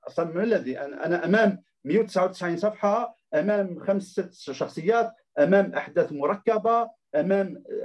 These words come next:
أزمنة متقطعة وم-، ومتعددة، أمام فضاءات جغرافية متعددة. ما الذي سأكتبه؟ ماذا سأكتبه؟ أي منهج سأطبقه؟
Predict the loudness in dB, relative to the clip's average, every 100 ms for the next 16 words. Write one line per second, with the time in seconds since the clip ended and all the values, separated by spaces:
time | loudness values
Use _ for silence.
0 | -4 -2 0 0 2 2 0 -4 -6 -2
1 | -4 -2 0 0 0 -2 -6 -6 -6 -10
2 | _ -6 -4 -4 -2 -2 -2 0 0 0
3 | 0 0 0 -2 -4 -4 -4 -6 -6 -8
4 | -2 -2 -2 -8 -6 -6 0 2 2 0
5 | 0 -4 -2 -4 0 -2 -2 -6 _ _
6 | -4 -2 0 -2 -4 -8 -4 -2 -2 -6
7 | _ -2 0 2 2 2 2 0 0 0
8 | -4 _ _ -6 -4 -4 -6 -6 -6 -4
9 | -4 -6